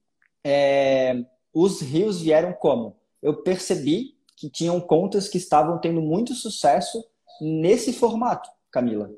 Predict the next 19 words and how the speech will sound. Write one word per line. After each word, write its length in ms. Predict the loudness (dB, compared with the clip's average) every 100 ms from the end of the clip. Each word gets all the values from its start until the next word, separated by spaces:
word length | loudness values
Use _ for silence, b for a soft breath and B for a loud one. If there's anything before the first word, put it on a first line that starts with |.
| -10 -6
E 80 |
copiei. 560 | 4 4 6 2 2 -4 _ _ _
Bem 300 | 0 2 4
cara 180 | 4 2
de 100 | 0
pau, 300 | 2 4 4
fui 160 | 0 2
lá, 260 | 4 4 -2
peguei 340 | -6 -2 -2
os 60 | -2
meus 200 | -4 -4
recortes 760 | -6 -2 -2 -2 -10 -14 -18 _ _ _
e 80 | -6
copiei 880 | -4 -2 0 2 2 -2 -4 -4
e 60 | -4
começou 480 | -4 -4 -4 0 2
a 40 |
dar 160 | 4 0
certo, 540 | 0 0 0 -6 -20